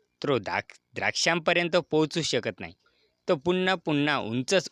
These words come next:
उंच उड्या मारून द्राक्षे पकडण्याचा प्रयत्न करू लागला, पण द्राक्षे नेहमी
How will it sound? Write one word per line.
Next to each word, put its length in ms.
उंच 280
उड्या 300
मारून 320
द्राक्षे 320
पकडण्याचा 560
प्रयत्न 340
करू 440
लागला, 440
पण 140
द्राक्षे 400
नेहमी 360